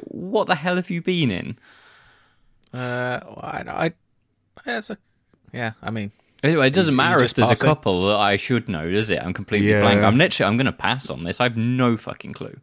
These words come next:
Speaker 2: I, I, I have, like, three guesses, but I can only get one point, can't I, on the steal? So I'm gonna have to
Speaker 3: You pass into Cardi.
Speaker 1: Yeah.
Speaker 2: I'm gonna, I feel my, you know, not saying I love the director,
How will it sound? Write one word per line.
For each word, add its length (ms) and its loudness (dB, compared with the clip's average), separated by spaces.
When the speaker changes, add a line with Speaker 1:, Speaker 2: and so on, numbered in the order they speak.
Speaker 2:
I, 160 4
I, 420 2
I 20 6
have, 200 2
like, 160 0
three 280 -4
guesses, 360 -8
but 100 -8
I 60 -6
can 160 -6
only 140 -6
get 160 -6
one 240 -6
point, 340 -6
can't 200 -6
I, 160 -6
on 200 -12
the 80 -10
steal? 400 -4
So 120 -12
I'm 60 -8
gonna 80 -6
have 100 -16
to 160 -6
Speaker 3:
You 100 -4
pass 280 2
into 160 -2
Cardi. 420 4
Speaker 1:
Yeah. 320 -6
Speaker 2:
I'm 120 2
gonna, 200 2
I 40 4
feel 260 4
my, 280 2
you 140 -6
know, 140 -6
not 160 -10
saying 180 -2
I 40 -2
love 220 -4
the 80 -14
director, 520 -4